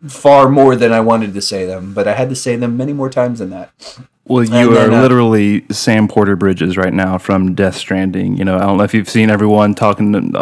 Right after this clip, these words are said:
Speaker 2: talking about Hideo Kojima predicting the coronavirus. Basically,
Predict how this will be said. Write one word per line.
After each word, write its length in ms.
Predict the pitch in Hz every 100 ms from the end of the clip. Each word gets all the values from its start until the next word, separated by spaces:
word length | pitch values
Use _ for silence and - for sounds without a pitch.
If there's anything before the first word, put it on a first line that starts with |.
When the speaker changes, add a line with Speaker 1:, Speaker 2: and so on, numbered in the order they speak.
| -
Speaker 2:
talking 160 | 107 104
about 160 | 101 107
Hideo 240 | 104 101
Kojima 400 | 107 104 104 98
predicting 500 | 110 98 101 98 101
the 100 | 101
coronavirus. 840 | - 101 101 98 98 98 98 -
Basically, 640 | 113 104 - - 104 98